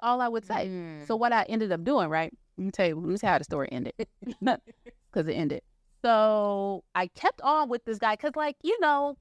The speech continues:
Speaker 1: before, like, during the day, we're cool, we're talking, he's good. We
Speaker 2: Right.
Speaker 1: go out to dinner and lunch and e-, everything's good. But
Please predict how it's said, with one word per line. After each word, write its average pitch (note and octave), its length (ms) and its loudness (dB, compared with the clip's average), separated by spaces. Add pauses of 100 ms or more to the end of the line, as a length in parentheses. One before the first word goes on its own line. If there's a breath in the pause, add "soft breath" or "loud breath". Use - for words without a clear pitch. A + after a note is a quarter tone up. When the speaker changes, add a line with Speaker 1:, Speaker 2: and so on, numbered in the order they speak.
(460)
Speaker 1:
before, B3+ 1000 2 (180)
like, G#3 260 0
during C4+ 220 2
the A#3+ 60 -2
day, D#4 560 0 (120)
we're F#4+ 100 2 (140)
cool, A4+ 440 2
we're F4+ 140 -2 (120)
talking, A4 600 -2
he's B4 240 -4
good. C5 400 0
We - 60 0
Speaker 2:
Right. D#3+ 320 -2
Speaker 1:
go G4 80 0
out A4 400 0
to A4+ 160 -2
dinner A#4 340 2
and C#4+ 260 0 (100)
lunch A#3 600 -2
and B3+ 200 2
e-, - 40 -4
everything's C4+ 440 0
good. - 140 0 (640)
But G#3 380 4